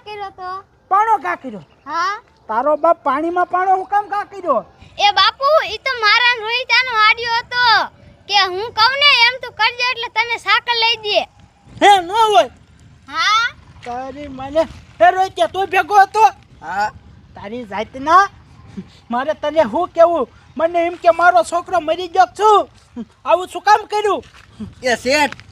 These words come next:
Speaker 3: ગામમાં બધાના છોકરા પાસે સાયકલ છે, તમારે એક છોકરા પાસે સાયકલ નથી, એટલે તમારા છોકરાને તમારે સાયકલ લઈ દેવી પડે.
Speaker 2: હા, હા, હા, આમ તો જો, મારો માળે મારો દીકરો મારા છોકરા બાજુ થઈ ગયો. તાર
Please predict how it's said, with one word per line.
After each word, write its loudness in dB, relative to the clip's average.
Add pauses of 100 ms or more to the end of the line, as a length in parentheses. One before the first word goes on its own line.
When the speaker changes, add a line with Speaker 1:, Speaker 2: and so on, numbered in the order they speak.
(180)
Speaker 3:
ગામમાં 0
બધાના -2
છોકરા 2
પાસે 2
સાયકલ 2
છે, 4 (340)
તમારે -4
એક -6
છોકરા -2
પાસે 0
સાયકલ 0
નથી, -4 (220)
એટલે -6
તમારા 0
છોકરાને -4
તમારે 0
સાયકલ -2
લઈ -2
દેવી -4
પડે. 2 (360)
Speaker 2:
હા, -12
હા, -8
હા, 4
આમ -6 (120)
તો -4
જો, 6 (580)
મારો -4 (100)
માળે 2 (140)
મારો -2
દીકરો -4
મારા -2
છોકરા -4
બાજુ -4 (100)
થઈ -2
ગયો. -6 (640)
તાર -2